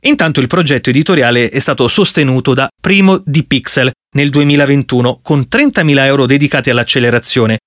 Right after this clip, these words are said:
e il fatturato dell'anno è stimato in un milione di euro. La missione è sempre quella dell'esordio, portare l'informazione accessibile alle nuove generazioni, con una linea editoriale ben precisa, ampliando prodotti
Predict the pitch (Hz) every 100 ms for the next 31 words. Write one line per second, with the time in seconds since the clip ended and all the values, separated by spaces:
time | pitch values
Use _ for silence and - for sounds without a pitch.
0 | _ 131 113 143 - 180 139 110 120 160
1 | 165 123 - 147 139 - 131 160 139 196
2 | 185 170 202 196 135 123 101 104 110 110
3 | _ _ 139 170 202 - 156 131 156 147
4 | 139 - 135 131 127 123 117 107 101 117
5 | 107 - - - 180 - 123 110 131 170
6 | - 165 165 - 117 107 196 - 147 139
7 | 143 - - 117 123 226 170 127 131 117
8 | - - 113 110 - _ - 127 135 123
9 | 151 113 127 147 170 202 196 131 123 202
10 | 190 165 - 123 107 117 - _ - 190
11 | 196 220 135 110 113 117 - 160 147 170
12 | 196 294 - 302